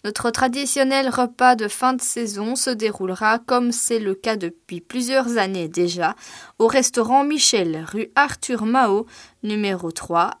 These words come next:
à cinq mille vingt et un Bonine, où le rendez-vous est fixé à midi quinze.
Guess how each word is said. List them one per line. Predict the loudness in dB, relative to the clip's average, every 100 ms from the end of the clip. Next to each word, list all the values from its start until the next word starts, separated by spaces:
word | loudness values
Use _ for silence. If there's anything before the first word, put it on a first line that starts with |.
| 4
à | 4 4
cinq | -2 -2 -2 -2 -2
mille | -2 -2 -4
vingt | -2 0 0 0
et | 0
un | 2 0
Bonine, | -2 -2 0 -2 -4 -8 -12 -20 _ -2
où | 2
le | 2
rendez-vous | 4 2 2 0 -2
est | 0 0
fixé | -2 -10 -6 -4 -4
à | -4
midi | -2 -2 -4 -10
quinze. | -4 -4 -4 -10 -14